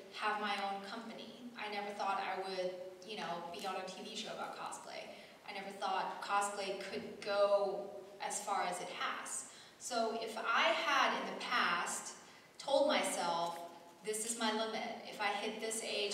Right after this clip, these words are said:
I will stop cosplaying," or "I will only, you know, I have to think about the future and think about this and that," then I think I would never have gone to where I am now,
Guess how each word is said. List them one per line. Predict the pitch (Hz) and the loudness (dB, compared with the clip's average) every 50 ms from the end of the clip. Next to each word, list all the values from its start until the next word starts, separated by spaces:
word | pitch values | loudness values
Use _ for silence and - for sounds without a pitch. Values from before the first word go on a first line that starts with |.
| - 190 | 0 0
I | 196 185 | 0 0
will | 185 | -2
stop | 180 - 202 180 202 - - | -2 0 0 0 0 0 -2
cosplaying," | 175 175 175 - - - - 190 190 - - - - - | -2 -2 -2 -2 -4 -6 -8 -8 -8 -8 -10 -10 -8 -4
or | - 180 180 180 180 180 180 - - - - - - | -2 0 0 0 0 0 -2 -4 -6 -8 -10 -8 -2
"I | - 226 208 208 208 | 0 2 4 4 4
will | 220 214 214 214 208 202 202 | 4 4 2 2 0 0 0
only, | 202 196 233 | -2 -2 -2
you | 226 202 | 0 0
know, | 180 180 180 175 - - - - | 2 2 2 2 2 0 0 0
I | - - | 0 2
have | - 220 220 | 2 2 0
to | 220 | 0
think | - - - 226 226 - | -2 -2 -2 -2 -2 0
about | 214 208 202 202 202 202 | 2 2 2 2 0 -2
the | - - 226 | -4 -4 -4
future | 226 220 226 - 214 190 185 185 185 | -2 0 0 0 0 -2 -4 -4 -4
and | 185 196 | -6 -6
think | 208 185 190 | -6 -6 -4
about | 208 196 180 175 175 180 180 | -2 0 0 0 0 -2 -4
this | 185 185 180 185 190 | -4 -4 -4 -6 -6
and | 190 | -4
that," | 180 202 - - - - - - - - - - - - - | -4 -2 -2 -2 -4 -6 -6 -8 -12 -14 -16 -18 -14 -6 -2
then | 170 170 - 220 220 | 0 0 0 0 0
I | 208 | 0
think | 214 214 - 254 240 | 0 0 0 0 0
I | 233 208 202 | 2 2 2
would | 208 214 202 214 | 2 0 0 2
never | 208 214 214 214 214 | 2 2 2 2 2
have | 214 214 202 190 180 180 175 170 170 - - - - - - - - - - - | 0 0 0 0 0 2 0 0 -2 -4 -6 -10 -12 -14 -16 -18 -20 -18 -10 -4
gone | - 202 196 202 196 196 196 190 185 175 175 175 175 - - - - - - - - - | 0 2 4 4 4 4 2 2 0 -2 -4 -6 -8 -10 -12 -14 -16 -18 -20 -20 -16 -10
to | - - - 214 | -8 -6 -4 -2
where | 196 196 175 170 | 0 2 4 4
I | - - | 4 4
am | 180 185 180 180 180 - | 4 4 2 0 0 0
now, | - - - - - | 0 0 0 0 -2